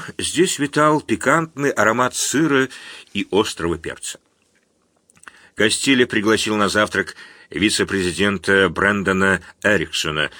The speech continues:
чтобы обсудить с ним грядущую поездку в Азию. Вице-президент наколол на вилку большой кусок омлета по-мексикански.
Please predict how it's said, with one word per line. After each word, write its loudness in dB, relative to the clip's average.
чтобы 2
обсудить 0
с -6
ним -2
грядущую -2
поездку 0
в -6
Азию. -8
Вице-президент 0
наколол 4
на 4
вилку 4
большой 2
кусок 2
омлета 4
по-мексикански. -2